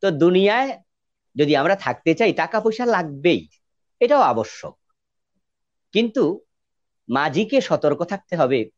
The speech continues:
কোনোভাবেই যেন ওই পানিটা আবার নৌকার ভিতরে ঢুকতে না পারে। পানি না থাকলে নৌকা চলবে না, কিন্তু পানিটা নৌকার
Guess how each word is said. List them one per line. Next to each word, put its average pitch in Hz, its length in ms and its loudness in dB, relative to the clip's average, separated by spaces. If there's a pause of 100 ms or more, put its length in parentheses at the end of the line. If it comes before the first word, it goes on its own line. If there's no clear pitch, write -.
কোনোভাবেই 160 640 0
যেন 226 160 0 (840)
ওই 165 100 2
পানিটা 175 520 0
আবার 202 180 0
নৌকার 139 380 0
ভিতরে 170 440 -2
ঢুকতে 123 300 -4
না 95 140 -4
পারে। - 220 -14 (1500)
পানি 135 240 0
না 160 120 2
থাকলে 180 280 -4
নৌকা 160 260 2
চলবে 170 420 4
না, 127 240 -8 (1040)
কিন্তু 170 180 2
পানিটা 180 440 0
নৌকার 180 280 0